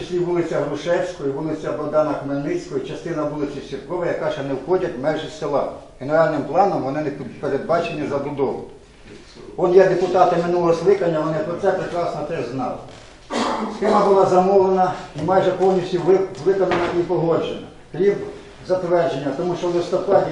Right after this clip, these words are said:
дві тисячі одинадцятого року постановою Кабінету Міністрів схеми розвитку території сільських громад були,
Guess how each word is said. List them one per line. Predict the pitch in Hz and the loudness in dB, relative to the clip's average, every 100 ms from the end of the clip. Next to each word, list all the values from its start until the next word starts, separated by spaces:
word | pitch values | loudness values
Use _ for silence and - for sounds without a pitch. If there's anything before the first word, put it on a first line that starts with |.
| - | -4
дві | |
тисячі | 165 180 139 - 165 151 - - - - - - - - | -4 -2 -4 -6 -8 -10 -12 -18 -20 -20 -20 -20 -20 -8
одинадцятого | 143 175 151 151 160 | -4 -2 -2 -4 -2
року | 190 190 170 143 - - - | 0 0 -4 -8 -14 -20 -14
постановою | 147 - 170 170 156 - | -8 -4 -2 -2 -4 -6
Кабінету | 147 160 147 139 151 | -8 -6 -4 -4 -4
Міністрів | 185 175 147 131 | -4 -6 -10 -8
схеми | 180 165 160 | -4 -4 -4
розвитку | 165 139 127 | -4 -6 -8
території | - 147 139 165 151 139 - - - - - | -10 -10 -8 -6 -4 -4 -6 -12 -18 -20 -14
сільських | 151 - 170 | -12 -6 -4
громад | 135 139 165 196 151 | -2 -2 0 0 -2
були, | 156 | -6